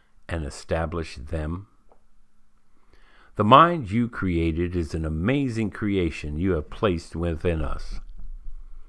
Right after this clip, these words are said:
There are times when our past sin, failures, disappointments, loss, and evil behavior fills our minds. Thank you for your work, word, and spirit,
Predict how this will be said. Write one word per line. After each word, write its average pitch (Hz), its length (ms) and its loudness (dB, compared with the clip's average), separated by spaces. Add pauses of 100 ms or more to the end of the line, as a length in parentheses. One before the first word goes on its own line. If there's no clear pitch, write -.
(440)
There 110 200 12
are 107 100 12
times 78 720 4
when 87 120 0
our 78 120 0
past 113 560 2
sin, 117 640 -2
failures, 107 720 4
disappointments, 104 960 -2
loss, 95 560 4 (380)
and 87 200 -2
evil 135 300 4
behavior 107 680 2
fills 80 480 0
our 85 140 4
minds. 73 680 0 (880)
Thank 175 260 4
you 175 80 0
for 147 160 -2
your 104 240 4
work, 85 560 2
word, 95 540 4
and 90 140 -2
spirit, - 640 -6